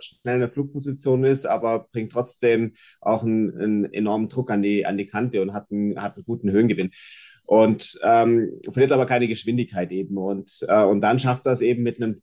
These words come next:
äh, den flachen Ski, also den plangestellten Ski, ähm,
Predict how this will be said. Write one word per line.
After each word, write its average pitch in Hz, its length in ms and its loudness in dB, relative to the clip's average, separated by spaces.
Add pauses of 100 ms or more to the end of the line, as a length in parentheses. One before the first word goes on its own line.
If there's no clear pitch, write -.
äh, 78 160 -4 (460)
den 117 240 6
flachen 123 480 0
Ski, 147 460 2
also 117 220 0
den 113 280 2
plangestellten 120 920 -2
Ski, 139 460 -4 (340)
ähm, 113 440 0